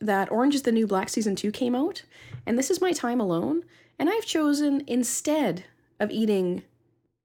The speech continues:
delicious Chicago mix popcorn and watching Orange is the New Black Season two, I'm sitting here with you fucking guys talking about little kids'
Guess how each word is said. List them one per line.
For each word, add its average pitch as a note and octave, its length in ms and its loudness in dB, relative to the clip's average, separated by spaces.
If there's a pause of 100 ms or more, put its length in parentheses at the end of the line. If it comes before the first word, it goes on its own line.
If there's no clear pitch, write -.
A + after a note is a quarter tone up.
(320)
delicious G3 520 2
Chicago G3 400 0
mix G3 180 -2
popcorn G#3 680 -4 (320)
and G#3+ 140 0
watching F#3 280 -2
Orange F3+ 300 -2
is F3 120 -4
the F#3 60 -4
New E3+ 140 -2
Black C4 280 0
Season G3+ 340 -4
two, D#4 440 -2 (340)
I'm D4+ 100 0
sitting D4 260 2
here C#4 120 2
with C#4+ 140 0
you A3 220 2
fucking D#3+ 340 -6
guys D#3 360 -6
talking A3+ 280 -2
about A#3 260 2
little G#3 260 0
kids' G#3 420 -2